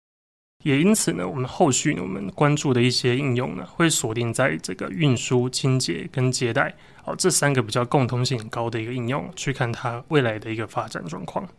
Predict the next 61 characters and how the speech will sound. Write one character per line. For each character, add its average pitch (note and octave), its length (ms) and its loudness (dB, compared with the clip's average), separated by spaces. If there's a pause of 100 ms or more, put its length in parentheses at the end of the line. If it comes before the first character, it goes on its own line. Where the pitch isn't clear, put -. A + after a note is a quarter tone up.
(520)
那 G3 180 4
我 C3+ 120 6
们 A#2 180 2
以 F2 220 -6
地 F#3 120 2
区 E3 200 0
别 C3 180 2
来 G#2+ 140 -4
区 C3 260 -4
分 B2 220 0
的 A#2 100 -6
话 - 200 -2
呢， G3 220 -8 (220)
现 - 160 2
在 E3 60 6
可 D#3 100 0
以 C3 80 4
看 C3 180 0
到 B2+ 320 2 (180)
以 C#3+ 100 2
总 B2+ 260 0
量 B2+ 220 4
来 G#2+ 120 -2
说， D3+ 380 -4
现 - 160 0
在 E3 60 4
是 D#3 180 2
以 A2+ 120 -4
欧 C3+ 200 2
洲 C#3 260 2
跟 C#3 280 0
亚 D3 160 0
洲 D#3 240 -4
哦， - 180 -6 (400)
它 C#3+ 180 2
的 C3+ 140 2
这 A2+ 140 0
个 - 340 -4
主 - 160 -8
要 B2 100 0
的 B2+ 60 2
供 C3 260 0
应 C3 80 2
商 B2 240 -2
去 A#2+ 220 -8
作 B2+ 220 -2
为 F#3 180 -4
这 F#3 140 -8
个 F#3 120 -6
销 C3+ 200 0
售 C3 160 0
量 A#2+ 180 0
的 B2 80 -4
主 E3 240 -10
要 E3 140 -2
的 - 160 -4
出 - 240 -2
货 D3 160 4
点 - 260 -8
哦。 - 100 -10 (840)
那 C#3 300 6